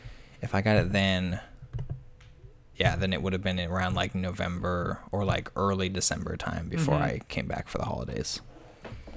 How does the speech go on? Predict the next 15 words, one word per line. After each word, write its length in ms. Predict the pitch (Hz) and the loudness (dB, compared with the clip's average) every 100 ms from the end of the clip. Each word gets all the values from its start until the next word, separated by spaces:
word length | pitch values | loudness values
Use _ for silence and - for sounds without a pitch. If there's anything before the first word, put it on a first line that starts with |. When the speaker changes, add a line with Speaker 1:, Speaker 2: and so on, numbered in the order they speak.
| - - | -8 0
Speaker 1:
But, 320 | 73 64 57 - - - | 2 2 -2 -8 -14 2
yeah, 160 | 110 113 - - - | 6 4 2 -12 -2
yeah, 120 | 98 - - - | 0 0 -6 -4
so. 200 | - - - - 151 | 0 0 -4 -8 -4
Speaker 2:
No, 160 | 151 | -2
we'll 80 | 175 | -2
see. 200 | - 143 - - - - | -6 -10 -10 -20 -6 0
Speaker 1:
Yeah, 140 | 101 - | 0 4
we'll 80 | 113 | 4
have 120 | 123 | 6
to, 260 | 135 127 107 | 12 12 12
have 220 | 120 120 | 6 4
to 280 | - 117 104 | 6 8 8
hope, 340 | - 117 131 - - | 8 6 6 2 2
and 540 | 110 104 98 98 104 | 6 8 8 6 4